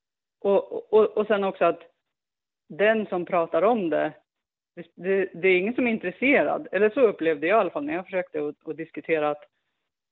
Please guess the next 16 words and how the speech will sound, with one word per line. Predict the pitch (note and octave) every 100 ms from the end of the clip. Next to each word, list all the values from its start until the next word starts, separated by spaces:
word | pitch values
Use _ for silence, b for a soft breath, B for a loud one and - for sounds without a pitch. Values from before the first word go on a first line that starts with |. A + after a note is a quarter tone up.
| _ _ _
att | - D#3+
folk | E3+ F3 E3
var | E3 A#3
inte | A3+ -
speciellt | - D3+ D#3 D3
intresserade | D3+ D3+ D3 - C#4 A#3+ D3+ D3
av | D3+
att |
lära | D#3 D#3 F#3
sig | G#3+
någonting | G3 E3+ D3+
om | D3
islam. | D3+ - D3+ F3+ G3+ _ _ _ _ _
Men | F3 - F#3+
det | F3+
räckte | F3+ F3+ - A3+ F#3+